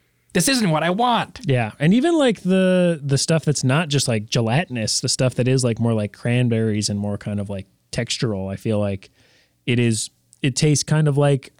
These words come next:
Speaker 2: I don't know, I want it to be, yeah, more flavorful and less, I feel like it's almost, like, a little bitter too.
Speaker 1: Mm-hmm.
Speaker 2: Um, yeah, it's just, like, it's not a satisfying taste to have in your mouth after you've had everything else.
Speaker 1: No.
Speaker 2: But everything else, like, I,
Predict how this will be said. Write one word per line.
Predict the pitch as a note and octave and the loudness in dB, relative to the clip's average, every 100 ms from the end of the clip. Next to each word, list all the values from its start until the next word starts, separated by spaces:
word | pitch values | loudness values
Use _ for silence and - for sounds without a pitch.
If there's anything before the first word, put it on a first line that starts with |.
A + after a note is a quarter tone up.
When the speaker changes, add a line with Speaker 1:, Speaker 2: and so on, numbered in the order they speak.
| _ _ _ _ _ _ | _ _ _ _ _ _
Speaker 2:
I | E3+ | 0
don't | A#3+ | 2
know, | D4 | 2
I | D3 | 2
want | C#3+ F3 G3 | 2 2 2
it | - | 0
to | F#3 | 2
be, | F#3+ F#3+ G3 G3 F#3+ | 4 4 6 4 2
yeah, | F#3 C#3+ | 2 2
more | C3 E3 | 2 0
flavorful | - D#3+ G3 C3 - G2+ | 2 0 0 -2 -4 -4
and | G#2 | -2
less, | A2+ A#2 - - | -2 0 -2 -2
I | - | -2
feel | D#4+ D#4+ | 0 0
like | D#3 | 2
it's | D3 | 0
almost, | C#3+ C3+ | 2 2
like, | C#3+ | 0
a | B2 | 0
little | C3 A2 | 0 -2
bitter | G2 A#2+ A#2+ F#2+ | -2 -2 -2 -6
too. | - A#2+ G#2+ F#2+ _ _ | -4 0 0 -2 _ _
Speaker 1:
Mm-hmm. | C#3+ D3 E3 E3+ - | 2 4 4 0 -4
Speaker 2:
Um, | A#2 G#2 G2+ G2+ G#2+ _ | -6 -4 -4 -6 -8 _
yeah, | C3 A2 _ | -2 -2 _
it's | C3 | -2
just, | - B2+ | -2 0
like, | D3+ C#3 B2 - - | 0 0 -2 -12 -6
it's | E3+ - | -4 0
not | G#3+ C#4 | 0 2
a | |
satisfying | A3+ G3 G3+ G#3+ - G3 F#3+ F#3 F3 | 0 0 0 0 -2 0 2 4 2
taste | - A#3+ A3+ | 2 0 2
to | D3 | 0
have | B2+ | 2
in | |
your | B2+ B2 | 2 2
mouth | B2+ A#2 | 2 0
after | B2+ - - | -4 -2 2
you've | C#3+ C3 | 2 2
had | C3+ | 2
everything | C3 C3 C3+ B2 | 2 0 0 0
else. | C#3+ - - - _ | -2 -4 -10 -14 _
Speaker 1:
No. | B2+ C3 A#2+ G#2 - _ _ _ - | 0 2 0 -4 -14 _ _ _ -4
Speaker 2:
But | A#2+ - | -4 0
everything | G3+ C4+ G#3+ F3+ | 0 2 2 2
else, | C#3+ - - | 2 0 -2
like, | B2+ G2+ - _ _ _ - | -4 -6 -10 _ _ _ -4
I, | D#3+ F3 D#3+ | 0 2 2